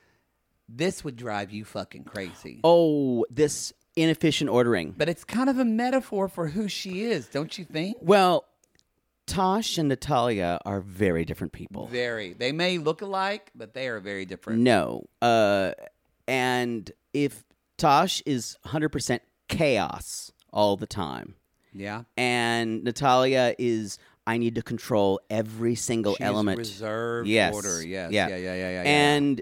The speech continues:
Speaker 2: she, and Natalia hates every bit of inefficiency, and when she can't, when she can't, uh, when she sees it, it drives her nuts. And I guarantee you,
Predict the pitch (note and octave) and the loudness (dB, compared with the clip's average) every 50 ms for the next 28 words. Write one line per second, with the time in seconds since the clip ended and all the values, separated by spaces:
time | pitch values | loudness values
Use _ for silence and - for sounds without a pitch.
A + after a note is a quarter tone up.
0 | - _ - - - - - - C3 C#3 C#3 C3 B2+ A2+ - _ _ _ _ - | -6 _ -10 -10 -8 -8 -6 -4 -2 -2 0 -2 -2 -4 -8 _ _ _ _ -6
1 | B2 B2 - D#3 C#3+ C#3+ D3+ C#3+ C3+ B2 A2 A#2 B2+ A#2+ - - - _ - - | -4 -2 2 4 4 6 6 6 4 2 0 0 -4 -4 -4 -6 -10 _ 0 2
2 | B2+ C#3+ D#3 D3 D#3+ F3 F3+ F#3+ F#3+ D3 - D3 C#3 C3+ A2 B2 - - B2+ C3 | 2 2 2 2 2 2 2 2 0 0 2 2 2 2 2 -2 -4 -2 -2 -2
3 | C3+ A#2+ - - B2+ A#2+ - - C#3 A#2 - - D3+ D3+ D3+ D#3 - - - - | -2 -2 -2 -2 -2 -2 0 0 -2 -2 -2 -2 -2 -2 -2 -2 -4 -10 -20 -20
4 | _ _ - A#2+ B2 A#2+ A#2 A#2 - - - D#3 D#3+ D#3+ - - - D#3 C#3 C3 | _ _ -4 -2 -2 -2 -2 -2 -4 -4 -2 -2 -2 -4 -4 -8 -6 -4 -2 -2
5 | C3 A#2+ - - - - _ _ _ _ _ _ _ _ _ - B2 A#2+ - - | -2 -2 -4 -8 -12 -20 _ _ _ _ _ _ _ _ _ -4 -2 -2 0 2
6 | - D#3 C#3 - - - D3 C3 C3 B2 A2+ - - - - A#2 A#2 A2+ A2 G#2 | 2 2 0 0 -4 -4 0 0 2 2 0 -2 -4 -6 -2 0 2 2 2 2
7 | A2+ A#2 - - - A#2+ - - - - - C#4+ C4 F#3 B2 A#2+ G#2+ - - B2 | 2 0 -2 -2 -4 -4 -4 -4 -2 0 0 0 2 2 2 2 0 0 0 -4
8 | A2+ - C3+ A2 B2 B2+ A#2+ - - B2 G#2 G2 G#2 A2 A#2 B2+ C3+ C3+ C3 G#2+ | -2 0 2 2 2 2 0 -2 -4 -4 -4 -2 -2 0 2 4 4 4 2 0
9 | - - - - - - - A#2 A#2+ B2 A#2+ A#2+ A#2 A2+ A2+ G2+ - - _ _ | -2 -6 -8 -8 -8 -6 -4 -4 -2 -2 -2 -2 -2 -4 -6 -8 -10 -14 _ _
10 | _ - - G2 A#2+ A2+ - - E3 E3 E3+ E3 D3+ - - C#3+ B2+ A#2+ A2+ G#2 | _ -8 -6 -6 -6 -4 -2 0 2 2 2 0 -2 -2 -2 -2 -2 0 -2 -2